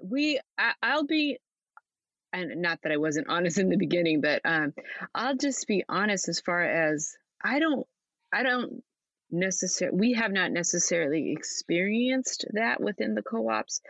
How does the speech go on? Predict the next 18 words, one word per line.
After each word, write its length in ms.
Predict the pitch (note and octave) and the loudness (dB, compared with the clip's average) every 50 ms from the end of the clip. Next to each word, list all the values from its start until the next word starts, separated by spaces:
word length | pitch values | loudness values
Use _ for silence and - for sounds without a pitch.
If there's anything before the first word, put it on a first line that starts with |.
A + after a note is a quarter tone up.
| - - - - - - - _ - | -14 -14 -14 -14 -16 -18 -20 _ -8
However, 640 | - - G#3 - - G3+ G#3 F#3+ F#3+ F#3+ F#3+ - - - | -4 -2 -2 0 2 0 2 2 2 2 2 0 0 0
I'll 200 | A#3+ B3+ C4+ C4 | 0 0 0 0
say 180 | - D#4 A#3+ | 2 2 2
this, 380 | G3+ G3+ D#3 C#3+ D3+ - - - - _ - | 4 2 2 2 0 -2 -4 -4 -8 _ -4
on 160 | - G3+ A3 G#3 | -2 0 0 2
certain 280 | - D#4 D4 C4+ C4 | 2 2 2 2 2
social 460 | A3 - - G3+ F#3 F3+ - - F3 - | 0 0 0 0 0 0 0 -2 -2 -2
issues, 380 | D#3+ D#3 D3+ - D#3+ D3+ C#3+ D3+ | -2 -2 0 0 0 0 0 0
because 480 | - D#3+ - F#3 F3 E3+ E3 D#3 E3 - - | -2 -2 0 0 2 2 2 2 0 0 0
our, 480 | D#3+ D#3+ D#3+ D#3+ D#3+ D#3+ D#3 - - | 0 0 2 2 2 2 0 0 0
um, 360 | D3+ D3+ D3 - - - E3 - _ _ _ _ _ _ _ _ _ _ _ _ _ - _ _ - - - - - | -2 -2 -4 -4 -6 -8 -10 -14 _ _ _ _ _ _ _ _ _ _ _ _ _ -20 _ _ -18 -14 -14 -8 -2
the 80 | F#3 F#3+ | -2 0
co-op 380 | - - G#3 F#3+ F3+ F3 F3 - | 0 0 0 2 2 0 0 0
that 160 | D#3+ C#3 G2+ | 0 0 0
we 280 | G#2 D#3+ E3+ E3 E3 E3 D#3+ | 2 2 4 4 4 2 2
had 140 | E3 D#3 - | 0 0 0
attended 460 | D3+ - - D#3+ D3 D3 D3 C#3+ - - - - - - - - | 0 0 -2 -2 0 0 0 0 -2 -4 -10 -14 -14 -14 -12 -6
was, 520 | - E3+ E3+ E3 D#3+ D#3 D#3 D3+ D3 - | 0 2 2 4 4 4 2 2 0 0